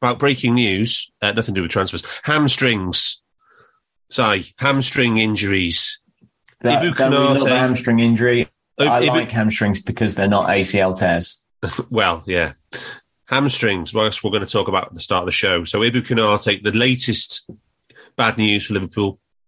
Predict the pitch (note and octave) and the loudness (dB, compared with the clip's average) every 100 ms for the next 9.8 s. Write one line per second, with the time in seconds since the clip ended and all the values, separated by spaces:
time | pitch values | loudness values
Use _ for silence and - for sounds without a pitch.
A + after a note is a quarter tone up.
0 | - G#2 G2 G2 - - - - - B2+ | -2 0 0 -4 -10 -14 -16 -16 -2 0
1 | C#3+ C#3+ C3+ B2+ B2 - C3+ B2 C3 B2+ | 2 0 0 0 0 0 2 2 0 0
2 | D3 C3 C3 A#2 A#2 - _ A2 G#2 G#2 | 0 0 2 0 -2 -10 _ 0 2 0
3 | A2 G#2+ G#2 G#2+ G#2 G2+ F#2 - A2+ - | -2 0 2 0 0 -2 -2 -4 -4 -4
4 | F#2 F2 F2+ - G#2 F2 G2 F2 - G2 | -2 -2 -2 -2 -6 -2 -2 0 0 -2
5 | F2 F2+ - D#2+ F2 - - - B2+ - | -2 -6 -4 -4 -4 -6 -12 -2 -2 0
6 | G#2+ G#2+ - A2+ G#2 - G#2 G2+ G#2 G2 | -2 -2 -2 0 0 -2 -2 0 0 0
7 | G2 G#2+ G2 - F#2 F2+ - F#2+ F#2 G2 | -2 -2 -2 -2 -2 -2 0 0 0 -2
8 | G#2+ - - - - - - G#2+ G#2+ A2 | -4 -6 -20 -14 -12 -12 -6 0 2 2
9 | A2+ A#2+ _ A#2+ B2 B2 G2 | 0 -2 _ 0 0 0 -4